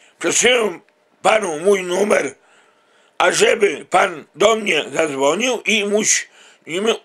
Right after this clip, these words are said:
ustalić szczegóły, szczegóły dla pana, e,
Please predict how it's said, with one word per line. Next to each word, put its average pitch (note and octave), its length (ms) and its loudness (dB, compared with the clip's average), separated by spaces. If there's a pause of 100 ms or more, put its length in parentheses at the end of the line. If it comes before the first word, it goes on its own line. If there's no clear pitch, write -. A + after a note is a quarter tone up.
(100)
ustalić G#3 680 0
szczegóły, G3 760 2 (1500)
szczegóły F3 600 0 (3250)
dla A3+ 200 2
pana, G#3 400 0
e, C4 60 -6